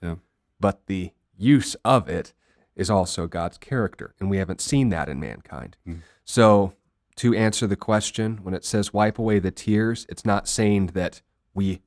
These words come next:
Speaker 2: will eliminate the capacity for these emotions, that we won't be able to remember the things that will grieve us. No, we'll know as we are known. First Corinthians thirteen describes that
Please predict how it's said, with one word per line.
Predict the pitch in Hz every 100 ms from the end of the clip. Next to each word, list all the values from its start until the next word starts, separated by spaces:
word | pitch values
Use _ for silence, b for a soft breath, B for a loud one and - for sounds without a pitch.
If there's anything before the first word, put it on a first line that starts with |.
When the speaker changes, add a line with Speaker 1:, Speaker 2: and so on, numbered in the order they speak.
| -
Speaker 2:
will | 95 95 _ _ _ _ -
eliminate | 92 92 107 123 120 110 -
the | 95
capacity | 98 - 101 92 - 95
for | 85 104 95
these | 90 85
emotions, | 87 90 92 - 65 -
that | - 95
we | 92 - b b -
won't | 104 127 131 -
be | 117
able | 113 110
to | -
remember | 104 101 117 107 98
the |
things | 92 110 95 87
that | 104 101
will | 98
grieve | 87 107 113 101
us. | - - - _ _ _ _ _
No, | 147
we'll | 90 95
know | 104 104 117
as | 107 -
we | 101
are | 104 135
known. | 92 69 57
First | - 104
Corinthians | - 98 104 98 -
thirteen | 101 - - 110
describes | 104 92 - 92 87 80
that | -